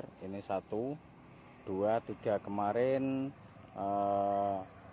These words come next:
mendapatkan buah sekitar tujuh belas dompol. Nah,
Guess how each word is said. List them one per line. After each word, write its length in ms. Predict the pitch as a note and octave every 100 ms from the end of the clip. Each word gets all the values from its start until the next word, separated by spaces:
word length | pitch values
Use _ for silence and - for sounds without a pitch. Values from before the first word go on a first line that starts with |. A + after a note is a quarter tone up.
| -
mendapatkan 880 | G#2 G2 F#2+ - F#2+ - G2+ G2 F#2 -
buah 320 | G2+ A2+ B2+
sekitar 580 | - - G2+ - F#2+ F#2
tujuh 240 | G2+ - F#2+
belas 160 | G2+ F#2+ -
dompol. 480 | G2 F#2 G#2 B2 D#3 - - - - - - - -
Nah, 100 | G2